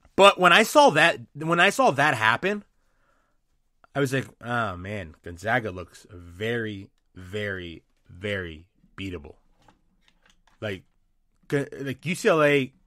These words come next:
I think Baylor watched that game against U C L A and was like, "Oh, these guys are, we have these guys on the ropes." But give the coach credit, man. Uh, Baylor, they had a two-week pause 'cause of covid,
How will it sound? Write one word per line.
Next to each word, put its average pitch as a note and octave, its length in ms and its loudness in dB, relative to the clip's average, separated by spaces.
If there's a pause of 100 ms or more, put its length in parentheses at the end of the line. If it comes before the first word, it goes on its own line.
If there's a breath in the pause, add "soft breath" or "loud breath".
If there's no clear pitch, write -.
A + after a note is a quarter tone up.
(480 soft breath)
I D#3 100 4
think F#3+ 180 2
Baylor D#3 300 2
watched C3+ 280 2
that B2 200 -2
game A2+ 180 -6
against A2+ 300 -10
U A2+ 80 -10
C A2 160 -10
L G#2 60 -6
A - 20 -8
and G#2 80 -10
was F2+ 120 -14
like, F2+ 160 -14 (500)
"Oh, A2 260 -2 (480)
these A#2 140 -12
guys B2+ 300 -2
are, - 180 -18
we B2+ 120 -6
have C3 220 -2
these A2+ 140 -12
guys B2 200 -8
on G#2 60 -14
the F2 80 -14
ropes." G#2+ 460 -6 (2250)
But C3 120 -8
give D#4 160 0
the F4+ 60 0
coach G#3+ 320 2
credit, E3 320 2
man. E3 320 -2
Uh, C3+ 380 0 (300 soft breath)
Baylor, F3+ 280 2
they F3+ 120 2
had F#3 160 2
a C3+ 100 -4 (260)
two-week G3+ 420 -6
pause C#3+ 360 0
'cause C#3+ 160 -6
of C3+ 80 -6
covid, D3+ 540 -4